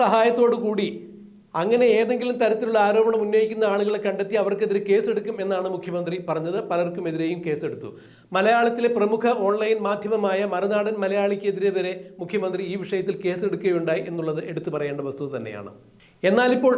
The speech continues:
മുല്ലപ്പെരിയാറിനെതിരെ ആരെങ്കിലും എന്തെങ്കിലും സംസാരിക്കുകയാണെങ്കിൽ അവർക്കെതിരെ കേസെടുക്കും എന്നാണ് ഇപ്പോൾ ജലവിഭവ വകുപ്പ് മന്ത്രി റോഷി അഗസ്റ്റിൻ പറഞ്ഞിരിക്കുന്നത്. ഒന്ന് ഓർക്കണം, മുല്ലപ്പെരിയാർ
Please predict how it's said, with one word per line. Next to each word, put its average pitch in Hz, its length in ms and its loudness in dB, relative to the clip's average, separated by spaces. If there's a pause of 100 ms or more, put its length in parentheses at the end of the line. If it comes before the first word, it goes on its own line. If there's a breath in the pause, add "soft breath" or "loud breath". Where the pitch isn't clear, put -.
(140)
മുല്ലപ്പെരിയാറിനെതിരെ 254 1040 6
ആരെങ്കിലും 214 400 2
എന്തെങ്കിലും 202 400 0
സംസാരിക്കുകയാണെങ്കിൽ 190 760 0
അവർക്കെതിരെ 180 480 -2
കേസെടുക്കും 180 460 0 (100)
എന്നാണ് 175 300 0 (160)
ഇപ്പോൾ 170 200 -4 (1300 loud breath)
ജലവിഭവ 214 560 4
വകുപ്പ് 190 260 0
മന്ത്രി 175 180 0 (120)
റോഷി 170 260 -4 (160)
അഗസ്റ്റിൻ 156 380 -8
പറഞ്ഞിരിക്കുന്നത്. 113 580 -10 (800 soft breath)
ഒന്ന് 233 180 2
ഓർക്കണം, 226 340 2 (240)
മുല്ലപ്പെരിയാർ 240 540 2